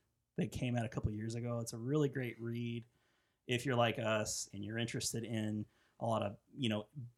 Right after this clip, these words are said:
insider stories, knowledge of video games at this time. And it's called The Console Wars. And it's written by, um, Blake Harris. And, uh, it's excellent. It, it focuses almost entirely on,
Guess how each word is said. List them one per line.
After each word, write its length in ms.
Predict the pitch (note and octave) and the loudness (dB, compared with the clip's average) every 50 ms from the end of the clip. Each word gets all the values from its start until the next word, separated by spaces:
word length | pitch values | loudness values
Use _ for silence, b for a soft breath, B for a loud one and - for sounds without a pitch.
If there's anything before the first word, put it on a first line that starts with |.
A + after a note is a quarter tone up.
| _ _ _ _ _ _ _ - | _ _ _ _ _ _ _ -4
insider 920 | E3 D#3+ D3 C3+ - - C#3+ C3 C3 C3 C3 C3 B2 B2 B2 B2 B2 A#2+ A#2+ | 0 2 2 2 4 4 6 6 6 4 2 0 0 -2 -2 -2 -2 -4 -4
stories, 540 | - - - - B2 A#2+ A#2+ A#2 A#2 A#2 A#2 | -4 -2 2 4 4 6 6 4 4 2 0
knowledge 400 | A#2+ A2+ A2+ A#2 A#2 A#2 A2 - | 0 0 0 0 -2 -2 -2 -2
of 200 | A#2 A2 G#2 - - - _ _ _ - C3+ | -4 -6 -6 -8 -16 -20 _ _ _ -8 -2
video 260 | A#2+ D3 D3+ C#3 B2 | 2 4 4 4 4
games 340 | A#2 A2+ A2+ A2+ A2 G#2+ - | 4 2 0 0 -2 -4 -6
at 80 | - | -8
this 180 | - G#2 - - | -8 -6 -6 -6
time. 360 | - - D3 C#3+ C#3 B2 A2 | -6 -2 -2 0 0 0 -2
And 80 | G#2+ A2 | -4 -4
it's 80 | A#2 - | -6 -4
called 220 | - E3 F3 D#3 | 0 0 0 2
The 60 | B2+ | 0
Console 600 | A#2 - - C#3+ C#3 C#3 C#3 - - - A2+ G#2+ | -4 -4 -4 -2 0 0 0 0 0 -2 -2 -4
Wars. 420 | G#2 G#2+ G#2+ G#2+ G#2 G2+ G#2+ - - _ _ _ _ _ _ _ _ _ _ _ - | -4 -4 -4 -4 -6 -8 -10 -12 -14 _ _ _ _ _ _ _ _ _ _ _ -2
And 240 | B2 A#2 A2+ A2 A2+ | 0 2 2 4 2
it's 220 | A2 - - - | 2 0 0 2
written 300 | D#3 D#3+ - D3 C3 A#2+ | 2 4 6 6 6 8
by, 320 | A#2 A2+ A#2 A2+ A2 G#2+ | 8 6 6 4 2 2
um, 340 | G#2+ G#2 G2+ G2+ F#2+ F#2+ - - | 0 0 -2 -2 -4 -6 -8 -4
Blake 280 | B2 C3+ C#3+ C#3+ C3+ - | 0 2 2 2 2 -2
Harris. 720 | - - A#2 A#2 G#2+ F#2 F2+ F#2+ - - - - - _ _ _ _ _ _ _ _ - B B B B B B B B _ _ - | -6 -8 -8 -8 -8 -10 -10 -10 -8 -8 -8 -8 -10 _ _ _ _ _ _ _ _ -20 B B B B B B B B _ _ -8
And, 280 | A#2+ A2+ A2 A2 A2 | -6 -4 -4 -2 -2
uh, 40 | A2 A2+ B2+ | -4 -2 0
it's 180 | F3+ E3+ - | 0 0 2
excellent. 500 | D3+ C3+ B2+ - - - - - - - _ _ _ _ _ _ _ _ _ _ _ - | 2 2 2 0 -2 -4 -4 -8 -12 -20 _ _ _ _ _ _ _ _ _ _ _ -4
It, 160 | D#3 D3+ - - | -4 -4 -2 -2
it 120 | E3 D#3 | -4 -2
focuses 520 | - - G3+ G#3+ A3+ A3+ G#3 - F3 D3 E3 | 0 2 2 2 4 4 2 4 4 6 6
almost 400 | D#3 D#3 D#3 D3+ C#3 - - - | 6 8 8 6 4 4 2 0
entirely 600 | C#3 B2+ - - D3 C3+ C#3+ C#3+ C3 B2 A#2+ A#2 | -2 -2 2 6 6 8 8 6 4 2 0 0
on, 420 | A2+ A2+ A2+ A2 A2 G#2+ G#2+ G#2+ | -2 -2 -2 -4 -4 -6 -6 -8